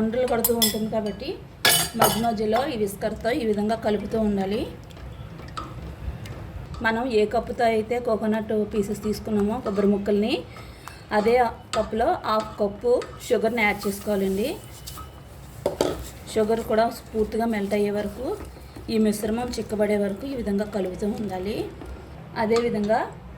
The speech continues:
ఫ్లేవర్ కోసం చిన్న స్పూన్తో ఇలాచీ పౌడర్ని కూడా యాడ్ చేసుకోండి, ఫ్లేవర్ బాగుంటుంది. ఇలాచీ ఫ్లేవర్ లైక్ చేయలేని వాళ్ళు ఇది స్కిప్ చేయవచ్చు.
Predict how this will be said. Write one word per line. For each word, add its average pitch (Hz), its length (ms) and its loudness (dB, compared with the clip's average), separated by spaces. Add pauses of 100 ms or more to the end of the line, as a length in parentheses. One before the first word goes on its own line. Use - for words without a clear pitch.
(240)
ఫ్లేవర్ 214 500 2
కోసం 226 300 0 (460)
చిన్న 233 200 0 (120)
స్పూన్తో 220 540 0 (840)
ఇలాచీ 233 320 4 (400)
పౌడర్ని 214 440 4
కూడా 233 120 4 (160)
యాడ్ 202 220 0
చేసుకోండి, 220 500 -2 (380)
ఫ్లేవర్ 208 400 0
బాగుంటుంది. 202 520 -2 (2250)
ఇలాచీ 226 380 4
ఫ్లేవర్ 220 340 2 (140)
లైక్ 202 240 0
చేయలేని 208 400 2
వాళ్ళు 208 220 0 (140)
ఇది 240 160 -6
స్కిప్ - 280 -8
చేయవచ్చు. 202 460 0